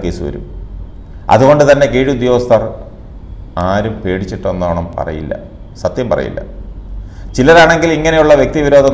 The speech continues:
തീർക്കാനുള്ള അന്വേഷണങ്ങളിൽ മനമെടുത്ത് ദീർഘകാല അവധിയിൽ പോയ സത്യസന്ധരായ ഉദ്യോഗസ്ഥർ വരെയുണ്ട്. ഇയാൾ വിജിലൻസിൻ്റെ തലപ്പത്ത് വന്നപ്പോഴാണ് ഇയാളുടെ പേരിൽ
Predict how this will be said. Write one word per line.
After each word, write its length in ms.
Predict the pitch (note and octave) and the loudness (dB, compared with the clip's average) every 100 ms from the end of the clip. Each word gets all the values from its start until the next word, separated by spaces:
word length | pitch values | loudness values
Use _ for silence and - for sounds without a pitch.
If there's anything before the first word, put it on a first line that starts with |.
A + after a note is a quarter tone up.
| A#2 | 0
തീർക്കാനുള്ള 440 | A#2+ A#2+ A#2 A2 G#2 | 0 0 -2 0 0
അന്വേഷണങ്ങളിൽ 520 | A2 G#2+ A2 G#2+ G#2 - - - F2 | 0 -4 -4 -4 -4 -6 -10 -6 -4
മനമെടുത്ത് 480 | F#2+ A2 F#2 F2+ D#2 - - - - - - G#2 | -2 -2 -2 -4 -6 -8 -16 -16 -16 -16 -4 0
ദീർഘകാല 440 | C#3 C#3+ B2+ B2 G#2+ - - | 2 2 2 4 2 2 0
അവധിയിൽ 280 | G2 G#3 G3+ G#3 | 0 0 -2 0
പോയ 160 | F#3+ F#3+ - - - - - - - | 2 2 -2 -12 -16 -18 -18 -18 -6
സത്യസന്ധരായ 800 | G2 F#2 G2+ G2 F#2 F2+ F2 E2+ D2+ - D#2+ | -6 -4 -4 -4 -2 -2 0 0 -2 -6 -8
ഉദ്യോഗസ്ഥർ 400 | E2 F2 F2 E2+ | -4 -4 -4 -4
വരെയുണ്ട്. 380 | D2+ D2 C2 C2+ - - - - - - - - - - | -4 -4 -8 -10 -12 -16 -16 -16 -16 -16 -18 -18 -14 0
ഇയാൾ 160 | A2 B2+ A#2 | 4 6 4
വിജിലൻസിൻ്റെ 460 | B2+ B2+ B2+ B2+ A#2 | 2 0 -2 0 2
തലപ്പത്ത് 280 | A#2 A#2 B2 | 0 0 -2
വന്നപ്പോഴാണ് 460 | A2 A2 A2 G#2 G#2 | 0 0 0 0 0
ഇയാളുടെ 240 | G#2 G#2 G2 | 0 0 0
പേരിൽ 220 | G2 F#2+ | -2 -4